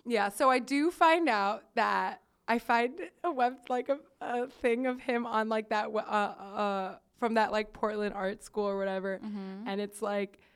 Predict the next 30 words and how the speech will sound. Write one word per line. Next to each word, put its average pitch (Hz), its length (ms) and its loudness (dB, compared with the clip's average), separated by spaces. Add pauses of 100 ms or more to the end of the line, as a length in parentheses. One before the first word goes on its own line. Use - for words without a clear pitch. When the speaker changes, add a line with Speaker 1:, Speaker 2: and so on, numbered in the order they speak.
(260)
Speaker 1:
about 190 260 -2
how 202 140 -2
he's, 202 180 -2
like, 202 160 -2
a 214 60 -6
contemporary 208 520 -2
artist, 196 460 -4
and 208 80 -4
I - 20 0
see 220 160 -10
some 220 180 -6
of 214 120 -6
his 226 160 -2
art, 190 480 -2 (160)
and 220 120 2
I'm 220 120 2
like, 226 200 4
"So 302 280 4
cool." 320 640 10
<laughs> 285 400 -4
Um, 302 680 8 (420)
and 294 280 4
I'm 277 140 6
like, 277 160 8
"Wow, 277 180 10
he's 359 220 4
so 320 220 8
smart." 330 680 8
<laughs> - 160 0
Speaker 2:
Yeah. 294 600 6